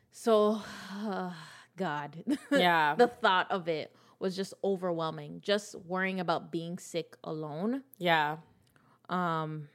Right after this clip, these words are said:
Speaker 1: made a huge setback in, like, my mental health.
Speaker 2: I bet.
Speaker 1: Mm-hmm.
Speaker 2: I'm very fortunate that I wasn't too, too sick during my pregnancy. I mean, I wanna say, like, in totality, I probably threw up, like,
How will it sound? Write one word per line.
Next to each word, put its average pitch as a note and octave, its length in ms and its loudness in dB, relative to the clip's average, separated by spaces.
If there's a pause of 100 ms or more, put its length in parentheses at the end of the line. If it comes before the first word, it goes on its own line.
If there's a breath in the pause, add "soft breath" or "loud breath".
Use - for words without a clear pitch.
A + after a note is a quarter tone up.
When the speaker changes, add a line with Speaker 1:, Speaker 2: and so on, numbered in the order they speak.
(100)
Speaker 1:
made E3 280 -4
a D#3 80 -2
huge D#3 920 -10 (520 soft breath)
setback D3 720 -6
in, D3 420 -14 (220)
like, C#3 160 -16 (100)
my C#3+ 160 -14
mental C3+ 400 -14
health. - 320 -20 (460)
Speaker 2:
I G3+ 80 2
bet. F3 400 4 (120)
Speaker 1:
Mm-hmm. F#3+ 280 -8
Speaker 2:
I'm G#3+ 160 6
very A#3+ 160 6
fortunate G#3 440 0
that - 140 0
I D#3+ 160 0 (260)
wasn't G3+ 560 -2
too, - 320 -6
too C4 240 -6
sick D4+ 380 -4 (320 soft breath)
during C4+ 160 0
my C4+ 100 -2
pregnancy. C#4 480 -4
I A3+ 140 2
mean, A#3+ 420 2 (540 loud breath)
I G#3+ 60 4
wanna B3+ 160 2
say, A#3+ 180 4
like, A3 180 2
in F#3+ 140 0
totality, E3 600 -2
I F3+ 60 0
probably D#3+ 720 -2
threw E3 380 0
up, D3 300 2
like, F#2+ 320 -4